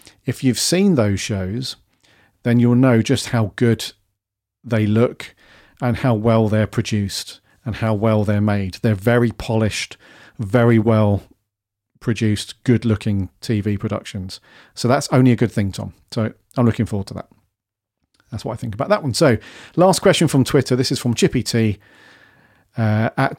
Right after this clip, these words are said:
Cybermania twenty twenty. Says, "If you could pick any new Doctor,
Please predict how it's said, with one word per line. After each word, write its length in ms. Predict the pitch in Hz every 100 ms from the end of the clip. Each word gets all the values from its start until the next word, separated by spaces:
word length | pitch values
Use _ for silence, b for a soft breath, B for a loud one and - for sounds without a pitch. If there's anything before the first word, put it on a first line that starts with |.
| -
Cybermania 720 | - 135 127 123 117 113 107
twenty 220 | 123 107
twenty. 340 | - 117 101 101
Says, 220 | 120 -
"If 120 | 175
you 100 | 220
could 200 | 196 -
pick 260 | - - -
any 380 | 180 180 170 156
new 300 | 135 139 185
Doctor, 480 | 156 147 - 117